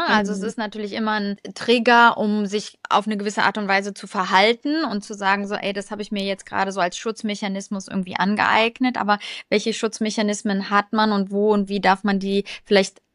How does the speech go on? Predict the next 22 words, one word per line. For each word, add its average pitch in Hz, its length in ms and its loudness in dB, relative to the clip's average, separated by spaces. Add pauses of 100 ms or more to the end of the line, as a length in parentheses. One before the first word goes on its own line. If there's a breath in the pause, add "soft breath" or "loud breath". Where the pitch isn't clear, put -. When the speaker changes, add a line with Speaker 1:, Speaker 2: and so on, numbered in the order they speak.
(160)
Speaker 1:
ablegen 202 920 2
und 190 160 -4
eben 185 220 -2
sagen, 180 220 0
„Nee, 185 180 -4
jetzt 190 180 -2
mach 196 120 2
ich's 196 100 -4
vielleicht 185 300 -2
mal 190 100 4
neu 190 380 4
oder 185 120 2
anders.“ 196 360 0
Und 185 80 -6
das 185 160 -8
hast - 240 -8
du 202 180 0
Speaker 2:
Mhm. - 0 -
Speaker 1:
eben 208 240 0
gemacht 214 400 -2
und 196 80 0
das 190 160 -2